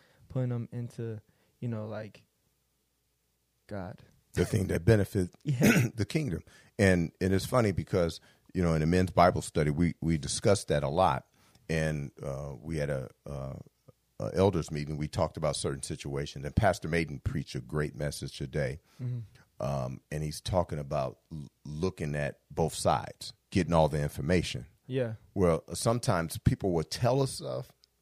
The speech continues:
Speaker 2: and we only listen to that, and that's all we have,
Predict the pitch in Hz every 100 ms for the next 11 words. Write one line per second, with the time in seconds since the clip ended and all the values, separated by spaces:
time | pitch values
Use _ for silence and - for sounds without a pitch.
0 | _ _ _ - 92 87 117 135 107 95
1 | 92 110 165 113 104 82 92 87 101 101
2 | 104 123 104 85 80 143 107 -